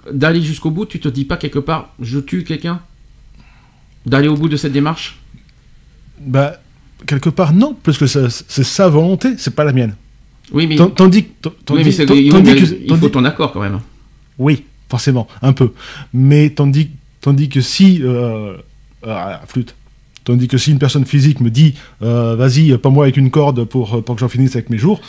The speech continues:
Speaker 2: euh, non, ce, là-dessus, non, tu, tu, tu m'oublies, quoi, c'est, c'est carré net.
Speaker 1: Sur le moment, tu te dis pas, euh, ouais, mais si tu, euh,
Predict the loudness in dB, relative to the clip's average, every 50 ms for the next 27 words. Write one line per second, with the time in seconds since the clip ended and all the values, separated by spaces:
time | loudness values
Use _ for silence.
0 | -20 -14 -10 -8 -8 -6 -4 -2 0 0 0 0 -2 -2 -2 0 0 0 0 -2
1 | 0 0 0 2 2 0 -2 -4 -6 -6 -6 -6 -8 -6 -2 0 0 2 2 0
2 | -2 -2 -4 -8 -8 -6 -6 -6 -6 -8 -10 -10 -10 -8 -6 -4 -4 -6 -6 -10
3 | -18 _ _ _ -20 -20 -20 -20 -20 -18 -18 -12 -8 -6 -4 -4 -2 -2 -2 -4
4 | -4 -6 -8 -8 -6 -8 -8 -8 -6 -6 -6 -4 -4 -4 -2 -2 0 -2 0 -2
5 | -2 -4 -6 -8 -8 -4 -2 0 0 0 0 -2